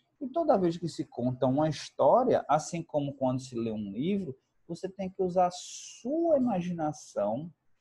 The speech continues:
para imaginar a cena. A pessoa que está contando a história conta na versão dela,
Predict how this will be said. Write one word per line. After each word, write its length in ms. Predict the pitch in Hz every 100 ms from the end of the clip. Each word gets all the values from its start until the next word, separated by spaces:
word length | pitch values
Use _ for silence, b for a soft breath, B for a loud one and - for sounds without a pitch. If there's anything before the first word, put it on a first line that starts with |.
| _ -
para 220 | 175 180
imaginar 520 | 175 175 165 170 190
a 40 |
cena. 580 | 214 - 135 127 120 - - _ _
A 80 | 151
pessoa 460 | 151 165 - 220 240
que 80 |
está 200 | 220 - 165
contando 420 | 151 143 127 123
a 40 |
história 380 | 120 - 139 226 -
conta 560 | - 254 113 - 78 - _ _ _ _ -
na 180 | 113 117
versão 500 | 117 - 135 160 190
dela, 440 | 175 113 80 78